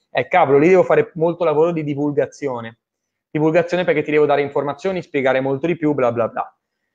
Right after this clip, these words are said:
Ehm, però chiaramente non hai concorrenza, quindi testerei su quello. Il mio consiglio in tutti i casi, Daniele, nel momento in cui fai un e-commerce,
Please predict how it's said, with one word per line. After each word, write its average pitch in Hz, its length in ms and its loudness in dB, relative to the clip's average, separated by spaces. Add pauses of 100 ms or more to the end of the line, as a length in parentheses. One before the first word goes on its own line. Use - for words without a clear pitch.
(140)
Ehm, 120 560 0
però 151 180 2
chiaramente 156 500 0
non 139 140 -2
hai 135 80 -4
concorrenza, 123 680 -8 (200)
quindi 120 840 -6 (100)
testerei 151 460 2
su 143 160 -4
quello. 110 400 0 (180)
Il - 100 -6
mio 202 120 4
consiglio 247 340 0
in 294 80 0
tutti - 160 -4
i 165 60 -6
casi, 160 240 2
Daniele, 151 400 2
nel 147 80 -2
momento 180 260 -4
in 247 80 -4
cui 175 140 -6
fai 147 220 -2
un 143 100 -4
e-commerce, 147 840 -4